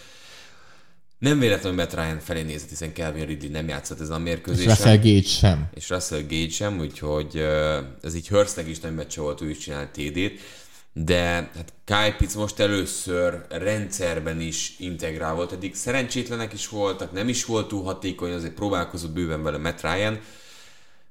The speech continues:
Speaker 1: de igen, az az egykevezes elkapás, ez így mutatja, Zoli így kinyúlt egy ilyen virtuális sörért,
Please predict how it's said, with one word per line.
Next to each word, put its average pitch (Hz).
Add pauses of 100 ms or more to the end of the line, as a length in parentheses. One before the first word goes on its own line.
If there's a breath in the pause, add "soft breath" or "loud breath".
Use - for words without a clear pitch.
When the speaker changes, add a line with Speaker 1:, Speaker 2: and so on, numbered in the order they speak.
Speaker 1:
de 90
igen, 69
az 78
az 76
egykevezes 76
elkapás, 82
ez 123
így 98
mutatja, 95
Zoli 92
így 87
kinyúlt 87
egy 82
ilyen 87
virtuális 82
sörért, 98